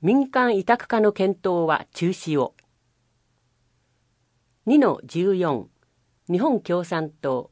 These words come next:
山崎美和。有事には最初に攻撃対象。大和田米軍基地撤去を。核兵器禁止条約国連会議、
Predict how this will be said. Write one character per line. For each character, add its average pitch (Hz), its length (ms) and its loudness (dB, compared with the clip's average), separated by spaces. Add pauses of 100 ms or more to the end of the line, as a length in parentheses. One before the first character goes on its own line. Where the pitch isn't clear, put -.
(140)
山 202 280 0
崎 - 440 -10
美 170 120 0
和。 139 160 -4 (1800)
有 247 240 0
事 180 120 2
に 147 140 2
は 131 220 0
最 233 260 -4
初 277 140 -2
に 247 180 -2
攻 220 220 4
撃 202 260 0
対 175 160 -2
象。 107 400 -6 (560)
大 262 240 2
和 247 140 0
田 202 220 0
米 196 280 4
軍 226 260 0
基 - 140 -14
地 - 260 -6
撤 247 140 2 (140)
去 131 160 0
を。 92 160 -8 (1900)
核 202 240 -2
兵 269 240 0
器 147 160 -4
禁 226 220 0
止 262 220 -2
条 226 180 4
約 143 320 0
国 165 240 0
連 220 220 4
会 165 240 0
議、 113 180 -6